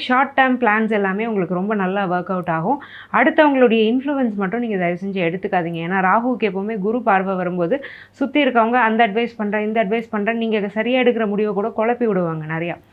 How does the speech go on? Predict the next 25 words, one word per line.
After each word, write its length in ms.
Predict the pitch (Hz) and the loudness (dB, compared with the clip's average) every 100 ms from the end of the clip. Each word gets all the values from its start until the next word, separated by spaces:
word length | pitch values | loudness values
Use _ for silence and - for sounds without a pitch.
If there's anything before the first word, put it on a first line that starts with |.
| _ - - | _ -20 -4
அப்ப 120 | 160 170 | 0 4
அதை 120 | 180 220 | 4 4
மட்டும் 240 | 226 311 269 | 2 4 4
காதுல 260 | 254 262 254 220 | 4 4 2 2
வாங்கிக்காம 500 | 208 208 202 180 262 - - - _ | 0 -2 -2 0 -2 -4 -18 -20 _
ப்ராப்பரா 520 | 220 254 254 294 285 320 254 | 4 4 4 4 4 4 2
நீங்க 140 | 214 202 | 0 0
ஸ்ட்ராட்டஜிஸ்டிக்கா 800 | 240 226 262 220 233 - 240 277 262 | 0 2 2 0 -4 -6 0 2 4
யோசிச்சு 480 | 220 233 233 220 - 285 214 | 2 0 -4 -6 -4 2 2
ஒரு 120 | 190 196 | 4 4
வேலையை 280 | 208 233 220 202 | 4 2 0 0
பார்த்தீங்க 400 | 214 220 202 202 202 | -2 -2 -4 -4 -4
அப்படின்னா 340 | 165 165 202 - 202 | -4 -4 -4 -4 -4
அது 120 | 170 170 | -4 -4
சக்சஸ் 340 | 190 190 208 196 | -8 -8 -6 -4
ஆகும் 220 | 151 165 | -4 -6
நிச்சயமா. 380 | 156 165 160 156 - _ _ _ | -6 -8 -10 -10 -14 _ _ _
திருவாதிரை 520 | 302 330 339 339 311 285 | 2 4 4 4 4 4
நட்சத்திரத்துக்கு 720 | 226 202 247 214 185 165 165 277 | 2 0 -4 -2 -2 -2 -2 0
இந்த 120 | 247 185 | 2 2
குரு 120 | 247 262 | 2 4
பயிற்சிக்கு 360 | 254 247 190 180 | 2 0 -4 -2
பின் 160 | 254 208 | -2 0
நன்மைகள் 500 | 185 247 269 220 262 226 | 0 0 0 0 -2 -2
மேம்பட 460 | 190 233 262 214 175 | -2 0 2 2 2